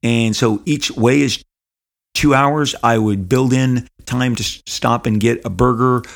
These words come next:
or some food. And obviously I'd, I'd wanna spend an hour at the store. So three to four hours is what I would block out.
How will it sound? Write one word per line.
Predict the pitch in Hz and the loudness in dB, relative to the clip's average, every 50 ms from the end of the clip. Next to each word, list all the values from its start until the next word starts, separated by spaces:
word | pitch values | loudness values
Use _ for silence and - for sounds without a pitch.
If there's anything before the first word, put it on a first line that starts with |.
| - - - | -20 -12 -4
or | - 104 98 98 | -2 -2 -2 -2
some | - - 101 | -4 -6 -6
food. | - - 147 143 143 139 135 120 - _ - - _ | -2 0 2 2 2 2 0 -2 -6 _ -20 -12 _
And | - 113 120 | -2 0 2
obviously | 127 131 123 123 113 - 131 127 127 | 2 2 0 -2 -2 0 0 -2 -2
I'd, | - 120 120 123 120 110 - | 0 0 0 0 -2 -2 -2
I'd | 117 123 117 | -2 -2 0
wanna | 123 135 135 123 | 0 -2 -2 -2
spend | - - 147 135 | 0 0 0 0
an | 131 135 | 2 0
hour | 135 139 143 | 0 0 0
at | 143 | -2
the | - | -2
store. | - - 175 165 143 101 - _ _ _ _ _ _ _ _ _ _ _ _ _ _ _ _ _ _ _ - - - - - - | -2 -2 0 0 -2 -4 -6 _ _ _ _ _ _ _ _ _ _ _ _ _ _ _ _ _ _ _ -20 -20 -20 -18 -10 -4
So | - 139 131 | -2 0 0
three | 135 165 196 | 2 2 2
to | 185 | 2
four | - - 151 143 139 | 2 2 2 2 2
hours | 135 131 127 113 101 | 2 2 0 0 0
is | 110 113 | 0 0
what | 117 120 | 2 2
I | 113 110 | 2 2
would | 110 92 | 0 0
block | 104 110 104 107 - | 0 0 0 0 0
out. | 107 101 92 - | -2 -4 -6 -8